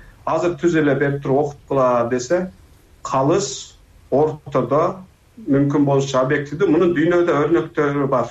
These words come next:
өрнөктөрү бар. Динге феномен катары гана, э, подход кылган өлкөлөр бар экен, ушул практика. Аларда ар бир дин, ар бир, э, диндин ичиндеги мазхаб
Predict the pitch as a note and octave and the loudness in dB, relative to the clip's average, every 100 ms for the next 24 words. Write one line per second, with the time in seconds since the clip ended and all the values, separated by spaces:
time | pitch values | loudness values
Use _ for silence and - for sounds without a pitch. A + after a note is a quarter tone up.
0 | - C3+ C3 C#3 C#3 C#3 C3 G#2+ A2+ C3+ | -8 -4 0 0 0 0 0 -2 0 2
1 | C#3 E3+ A3+ - - _ _ _ - E3 | 2 2 0 -6 -20 _ _ _ -4 0
2 | G#3 F#3+ C#3 C3+ C3 C3 B2+ A#2 A2+ A#2+ | 2 2 2 0 0 0 2 2 2 0
3 | A#2 A2+ A2 - _ _ _ - B2 A#2 | 0 0 -4 -10 _ _ _ 0 2 4
4 | A#2 A#2 A#2 A#2 A2+ A2+ - - - - | 4 4 2 2 0 -2 -8 -12 -20 -20
5 | - D3 C#3+ C#3 - C#3 B2+ A#2+ A#2+ C3 | -6 -4 -2 -2 -2 0 2 2 2 0
6 | C#3+ C3+ C#3 C#3 C#3 - - A#2 A#2 B2+ | 0 2 2 0 0 -4 -4 -8 -4 -4
7 | A#2 - - A2+ B2+ C3+ C3+ F#3+ C#3+ C#3+ | -6 -20 -6 0 0 0 -2 -2 0 0
8 | C3+ A#2 - - - - D3 F#3 - C3+ | -2 -4 -6 -20 -10 -2 0 0 -2 -4
9 | C3 C3 B2+ A#2+ A#2 - A2+ A2+ G#2+ G#2+ | -4 -2 -2 -2 -4 -10 -4 -2 0 0
10 | G#2+ G#2+ A2+ B2+ B2 B2 A#2 - A#2 A2+ | -2 -6 -2 0 2 0 -2 -2 -2 -2
11 | - A#2 A2 A2+ A#2+ - F3+ F#3+ | -4 -2 0 0 -2 -2 -4 -4